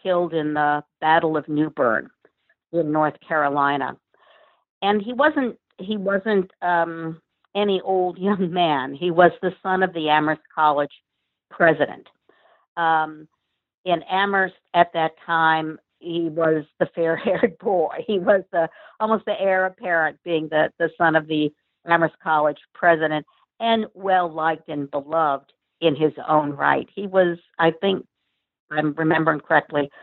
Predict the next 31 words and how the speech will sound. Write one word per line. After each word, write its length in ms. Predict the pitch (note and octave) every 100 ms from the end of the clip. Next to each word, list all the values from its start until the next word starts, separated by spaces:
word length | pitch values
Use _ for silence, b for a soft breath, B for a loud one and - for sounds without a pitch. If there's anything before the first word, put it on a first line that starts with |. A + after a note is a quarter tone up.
| B -
only 340 | G3 G3 F3
twenty-one. 680 | D#3+ - D#3 D3 C#3+ C#3+ C3 - b b b b
He 140 | F3+
had, 180 | E3 D3+ - _
had, 260 | E3 D3+ - _ _ _
he 140 | D3+
had 160 | D#3+ C#3
left 340 | C#3+ F3+ F3
his 100 | G#3 F3
college 280 | - E3+ E3+ -
classes, 560 | - E3 E3 - E3+ D#3+ F3+
as 80 | F3+
many 400 | C#3 D3+ D#3+ D#3+ - b b b
Amherst 360 | E3 E3+ D#3+ D#3 -
students 360 | F#3 E3 D#3+ -
did, 360 | E3+ D#3 D#3 D#3
and 200 | D3+ C#3+ b b b b -
joined 300 | F3 E3+ F3
a 40 | F3
regiment 560 | D#3+ F3 F3 E3 D#3+
led 380 | D#3+ E3 E3 E3
by 140 | D#3+ D#3+
his 180 | E3+ E3+
former 280 | - E3 E3+
chemistry 600 | E3 - F#3 F3+ - D3+
professor, 680 | - D3+ - D3 C3 - C3+ _ b b b -
um, 480 | D#3 D3+ D3 C#3+ C#3
a 100 | D3+
Colonel 440 | D3 - E3 D#3 D3
William 420 | D#3+ E3 D#3 D3+
Clark. 440 | D3 - E3 D3